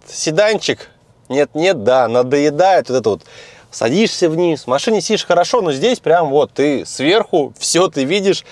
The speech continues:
это шикарно. Понятное дело, что в силу клиренса и того, что автомобиль высокий, как бы Вася не говорил, что он там хорошо рулится, по нему чувствуется, что машина такая вот, она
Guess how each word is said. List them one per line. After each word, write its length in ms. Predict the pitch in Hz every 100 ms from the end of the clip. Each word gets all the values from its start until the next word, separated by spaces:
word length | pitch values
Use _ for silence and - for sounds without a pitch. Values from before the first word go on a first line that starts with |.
| - -
это 200 | 131 175
шикарно. 600 | - 160 170 135 92 76 -
Понятное 400 | 135 226 208 156
дело, 180 | 175 139
что 140 | -
в 60 | -
силу 280 | 190 156 -
клиренса 640 | 196 208 196 143 - 107
и 120 | 98
того, 280 | 110 143 160
что 140 | - 120
автомобиль 380 | - 143 156 123
высокий, 640 | 147 - 262 233 208 165 - - - - -
как 240 | 175 165
бы 120 | 156
Вася 340 | 175 175 - 156
не 100 | 147
говорил, 320 | 151 220 269
что 180 | - 131
он 120 | 117
там 200 | 107 101
хорошо 420 | - 123 - 131
рулится, 600 | 175 214 185 - 127 107 95
по 60 |
нему 240 | 139 214 233
чувствуется, 560 | - 240 240 190 -
что 140 | - 120
машина 360 | 120 - 170
такая 380 | 131 120 139 117
вот, 240 | 98 101 90
она 280 | 98 92